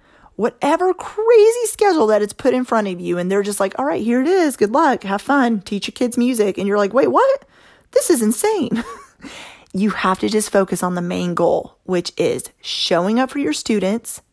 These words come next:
letting go of what you can't control, giving yourself and others grace.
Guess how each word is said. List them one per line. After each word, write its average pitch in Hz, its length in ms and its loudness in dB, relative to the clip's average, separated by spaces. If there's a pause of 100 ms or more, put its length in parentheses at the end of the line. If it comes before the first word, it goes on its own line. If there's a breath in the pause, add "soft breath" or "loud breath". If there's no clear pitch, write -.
(580 soft breath)
letting 185 500 2
go 247 200 4
of 247 40 -2
what 240 140 0
you 214 140 -4
can't - 280 -6
control, 196 640 -2 (600 soft breath)
giving 196 420 2
yourself 185 600 0 (100)
and 175 400 -4
others 160 480 -2 (220)
grace. - 600 -10